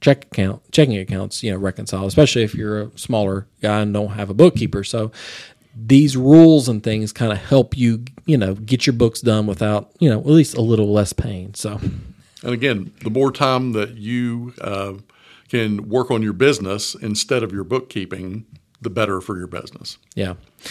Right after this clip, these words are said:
Speaker 1: All right. So what happens if you just don't have the time yourself as the business owner? You know, you've grown, your business has grown. You know, you were, let's say, um, a small time,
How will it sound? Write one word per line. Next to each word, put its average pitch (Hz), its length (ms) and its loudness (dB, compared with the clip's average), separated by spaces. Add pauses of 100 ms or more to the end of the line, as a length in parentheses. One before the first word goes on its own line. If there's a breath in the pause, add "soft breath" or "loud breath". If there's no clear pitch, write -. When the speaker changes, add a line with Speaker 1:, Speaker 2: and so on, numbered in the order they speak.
(340 loud breath)
Speaker 1:
All 139 140 6
right. 139 280 6
So 160 320 8
what 170 420 4
happens 220 400 4
if 160 240 2
you 131 120 6
just 160 580 6
don't 151 340 6
have 131 460 -2
the 117 120 0
time 120 800 0
yourself 127 500 4
as 147 160 4
the 160 80 0
business 147 440 4
owner? 113 280 2
You 127 120 4
know, 120 60 8
you've 131 320 6
grown, 139 300 8
your 147 80 8
business 151 340 8
has 151 140 0
grown. 117 420 2 (400 loud breath)
You 131 100 -2
know, 123 140 4
you 127 200 4
were, 135 320 6
let's 127 200 2
say, 135 300 4
um, 113 420 2 (280 loud breath)
a 110 80 -4
small 131 380 4
time, 123 760 0